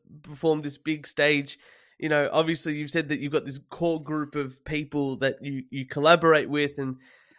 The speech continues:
uh, but has it, has it ever come, I guess, downstream as, like, a big, like, an artist ever come to you and go, "You know what, Matt, come and play on," you know, th-, like, the Weird Al called you up and said, "Let's do a parody song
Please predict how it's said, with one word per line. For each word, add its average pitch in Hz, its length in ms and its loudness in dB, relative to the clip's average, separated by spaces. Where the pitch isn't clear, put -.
uh, 156 220 8
but 175 220 0
has 202 240 6
it, - 100 0
has 170 220 4
it 190 60 2
ever 202 160 2
come, 180 360 0
I 156 80 -2
guess, 160 280 0
downstream 156 680 0
as, 131 140 -4
like, 131 160 -2
a 135 40 -8
big, 143 360 -6
like, 131 180 -8
an 135 140 -4
artist 139 600 4
ever 147 180 2
come 147 220 0
to 156 80 -6
you 143 120 0
and 135 120 0
go, - 40 -8
"You 139 60 -4
know 156 140 2
what, 147 320 2
Matt, 147 380 2
come 156 200 0
and 143 140 -4
play 143 240 0
on," 139 280 0
you 143 120 -8
know, 127 140 0
th-, 135 160 -2
like, 135 220 -6
the 156 200 -4
Weird 170 280 0
Al 156 260 6
called 147 380 -4
you 143 120 0
up 135 220 4
and 127 140 -6
said, 131 160 -4
"Let's 143 160 -2
do 143 140 -2
a 131 60 0
parody 135 480 2
song 135 400 -4